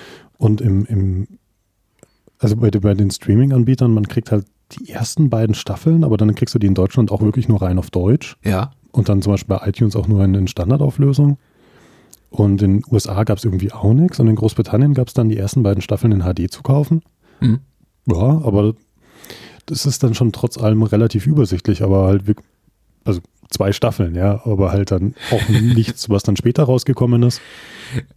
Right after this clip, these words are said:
Speaker 1: Ja, ich, ich war dann schon überrascht. Also auch zum Beispiel auch wirklich, was dann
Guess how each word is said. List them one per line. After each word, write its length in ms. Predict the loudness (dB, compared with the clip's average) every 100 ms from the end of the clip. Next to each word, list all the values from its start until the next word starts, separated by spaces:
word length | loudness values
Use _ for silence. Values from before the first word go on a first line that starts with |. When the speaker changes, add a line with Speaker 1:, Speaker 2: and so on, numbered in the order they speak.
| -2
Speaker 1:
Ja, 280 | 0 2 2
ich, 100 | 0
ich 140 | 0
war 100 | 0
dann 140 | 0 0
schon 140 | 0
überrascht. 420 | 0 -2 -4 -4
Also 120 | 0
auch 80 | 0
zum 140 | 0 0
Beispiel 240 | 2 0
auch 80 | 0
wirklich, 260 | 0 0
was 120 | -2 0
dann 240 | 0 0